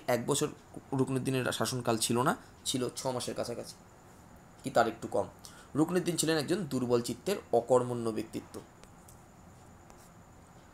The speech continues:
রাজিয়া সুলতানা, টপিকেই টপিক, নিজের মধ্যেই টপিক। রাজিয়া সুলতানা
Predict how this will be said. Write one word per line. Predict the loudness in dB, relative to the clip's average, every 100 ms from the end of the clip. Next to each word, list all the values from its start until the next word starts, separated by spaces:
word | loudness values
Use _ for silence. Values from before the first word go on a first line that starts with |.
| -20 -20 -20 -2
রাজিয়া | 6 6 6 4
সুলতানা, | 2 -2 -4 -6 -12 -16 -20 -20 -20 -20 -20 -20 -20 -20 -20 -20 -20 -20 -20 -20 -20 -20 -20 -6 4
টপিকেই | 4 4 -2 2
টপিক, | 2 2 -6 -10
নিজের | -4 2 2
মধ্যেই | 2 2 2
টপিক। | 2 0 -4 -10 -20 -20 -18 -18 -6 8
রাজিয়া | 8 10 8
সুলতানা | 8 6 4 6 4